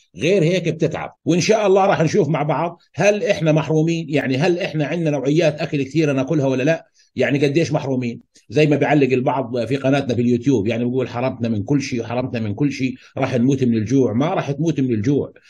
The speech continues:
الجوع ما بيموت، ما حدش بيموت من الجوع. اللي بيموت الأجل، إذا جاء الأجل للإنسان،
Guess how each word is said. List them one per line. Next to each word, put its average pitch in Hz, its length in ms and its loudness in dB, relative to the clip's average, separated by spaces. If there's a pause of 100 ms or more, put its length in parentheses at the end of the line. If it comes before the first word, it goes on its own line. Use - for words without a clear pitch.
(140)
الجوع 139 340 2
ما 151 140 2
بيموت، 151 460 2
ما 101 80 -6
حدش 170 240 -4
بيموت 139 680 0
من 135 100 2
الجوع. 117 420 2 (360)
اللي 131 180 6
بيموت 180 540 4
الأجل، 143 500 0
إذا 123 180 2
جاء 135 220 2
الأجل 131 300 -2
للإنسان، 131 560 -4